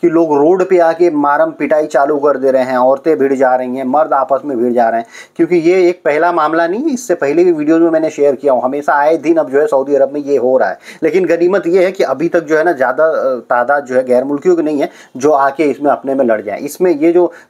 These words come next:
ताबुक में घटना हुई है, इसमें गैर मुल्की थे जो कि मिस्री, अ, बताए जा रहे हैं, दो गैर मुल्की थे इसमें। दोस्तों, अगर आप सऊदी अरब में हैं तो अफसर से आप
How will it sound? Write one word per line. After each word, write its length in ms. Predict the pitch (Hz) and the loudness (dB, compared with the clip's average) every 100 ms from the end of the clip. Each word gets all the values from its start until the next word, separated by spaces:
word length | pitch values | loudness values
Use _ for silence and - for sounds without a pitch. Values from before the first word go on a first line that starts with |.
| - | -4
ताबुक 240 | 135 165 | -2 0
में 160 | 170 139 | 0 -2
घटना 260 | 135 139 | -4 -2
हुई 180 | 120 120 | -2 0
है, 140 | 165 | 0
इसमें 240 | 127 160 147 | -2 -2 0
गैर 180 | 127 127 | 0 0
मुल्की 300 | 147 147 170 | -2 -2 -2
थे 200 | 151 170 | -2 -2
जो 120 | 147 | -2
कि 120 | 143 | -4
मिस्री, 360 | 127 117 139 139 | -4 -4 -2 -2
अ, 40 | |
बताए 600 | 120 123 117 113 120 117 | 0 0 0 0 0 0
जा 120 | 104 101 | 0 -4
रहे 100 | 110 | -4
हैं, 80 | |
दो 120 | 113 131 | -4 0
गैर 180 | 120 | 0
मुल्की 300 | 113 113 110 | -2 -6 -8
थे 140 | 107 101 | -12 -14
इसमें। 300 | 85 - _ _ | -14 -20 _ _
दोस्तों, 280 | 170 185 226 | -8 -6 -4
अगर 140 | 190 | -2
आप 100 | 190 | -2
सऊदी 300 | - 151 156 | 0 0 2
अरब 140 | 175 160 | 2 2
में 120 | 151 | 0
हैं 120 | 160 | 0
तो 80 | 170 | -2
अफसर 460 | - 151 - - 180 | -2 -4 -4 -4 -2
से 140 | 180 | 0
आप 180 | 147 | -2